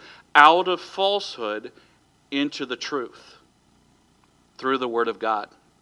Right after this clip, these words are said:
The natural man, he may be well educated and very religious and know a lot of things, but he is being deceived if he is not listening to the Holy Spirit and to the Word of God.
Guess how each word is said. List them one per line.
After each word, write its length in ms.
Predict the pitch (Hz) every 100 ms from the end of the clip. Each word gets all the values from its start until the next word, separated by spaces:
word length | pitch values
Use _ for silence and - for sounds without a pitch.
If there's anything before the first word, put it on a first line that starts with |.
| _ _ _ _ _ _ _ _ _ _ _ -
The 80 |
natural 480 | 123 143 147 147 143
man, 460 | 135 147 147 127 131 - - _
he 140 | - 127
may 160 | 147
be 140 | 151 143
well 340 | 139 151 165
educated 680 | 160 156 156 - 135 110 107 - _ _ _ -
and 140 | 147 139
very 300 | 160 175 170
religious 760 | 165 170 165 147 101 - - _ _ _ -
and 200 | 135 139
know 240 | 156 190
a 40 | 190
lot 260 | 175 180
of 100 | 180
things, 680 | - 175 170 113 - - - _ _ _ _ _
but 120 | - 127
he 100 | 135
is 140 | 131
being 280 | 135 135 123
deceived 800 | 123 - - 196 127 98 101 - _ _ _ _ _ _ -
if 140 | 120
he 80 | 123
is 120 | 113
not 200 | 127 123
listening 560 | 110 135 139 - 120 107
to 120 | 101
the 100 | 110
Holy 200 | 110 107
Spirit 440 | 104 - 110 101 -
and 140 | 101
to 80 | 104
the 80 | 98
Word 160 | 95
of 100 | 98
God. 320 | 104 101 98